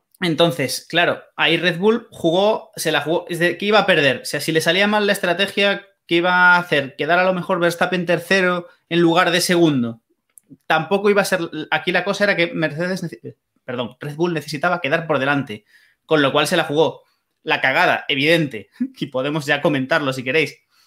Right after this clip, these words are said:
la cagada fue la de Mercedes en ese momento, en, en el momento en el que Verstappen entra, Mercedes tendría que haber metido a Hamilton.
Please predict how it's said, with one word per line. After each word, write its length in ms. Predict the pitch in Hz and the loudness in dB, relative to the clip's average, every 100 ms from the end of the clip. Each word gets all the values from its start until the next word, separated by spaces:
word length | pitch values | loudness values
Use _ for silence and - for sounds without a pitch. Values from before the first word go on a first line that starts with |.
| _ - | _ -4
la 180 | 156 | 0
cagada 340 | 143 135 147 147 | 0 2 2 0
fue 380 | - - 180 - - _ _ _ | -2 -2 0 0 -4 _ _ _
la 140 | - 139 | -4 -2
de 100 | 127 | 0
Mercedes 560 | 131 131 180 196 202 - | -2 -2 -4 -4 -6 -2
en 160 | 151 | 0
ese 220 | 175 190 | 0 0
momento, 600 | 180 165 190 180 185 214 - _ _ | -2 -2 -2 -4 -6 -8 -12 _ _
en, 200 | 143 156 | -4 -2
en 100 | 165 | 0
el 60 | 156 | 2
momento 380 | 165 220 220 | 4 4 2
en 60 | 208 | 0
el 140 | 185 | 0
que 100 | 170 | 0
Verstappen 580 | 165 160 180 170 160 - | 0 0 0 0 -2 -2
entra, 500 | 202 220 220 226 262 _ _ _ _ | -2 0 0 -2 -4 _ _ _ _
Mercedes 420 | 156 147 185 175 | -2 0 0 0
tendría 220 | 151 151 | 0 2
que 80 | 147 | 2
haber 140 | 139 139 | 2 0
metido 220 | 135 120 | -2 -4
a 40 | |
Hamilton. 400 | 127 120 104 117 | -6 -10 -12 -20